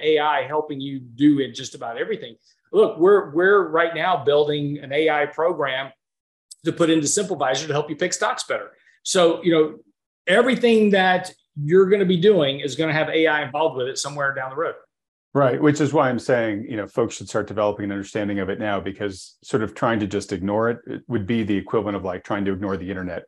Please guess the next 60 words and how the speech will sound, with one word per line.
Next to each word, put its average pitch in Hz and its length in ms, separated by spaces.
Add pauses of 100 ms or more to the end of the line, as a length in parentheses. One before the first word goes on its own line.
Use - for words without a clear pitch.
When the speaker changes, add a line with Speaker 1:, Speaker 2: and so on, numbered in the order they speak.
(140)
Speaker 2:
when 104 140
it 135 80
came 104 180
along, 98 280
right? 104 200 (400)
The 147 100
other 147 80
thing, 120 140
too, 117 160
just 113 200
to 104 60
beat 104 160
this 104 140
horse 104 220
fully 110 260
dead, 98 320
is 104 240 (300)
Speaker 1:
<laughs> - 160
Speaker 2:
the 117 160
path, 160 380
the, 131 260
the, 120 180
the 110 80
pace 151 320
of 117 120
adoption 107 760 (380)
is 135 160
getting 123 200
faster 113 380
and 95 100
faster 104 320
in 98 120
every 104 260
one 104 100
of 98 60
these 98 140
technological 101 640
cycles, - 640
right? 104 220 (260)
And, 104 320
um, 95 360 (600)
I'll 117 100
put 131 160
up 113 80
a 104 60
chart 113 260
here 113 100
I 104 80
saw 107 180
recently. 104 420
It's 110 180
comparing 123 460
Chat 113 280
G 113 140
P 107 160
T 107 220
adoption 101 580
to 107 240
other 107 320
digital, 113 640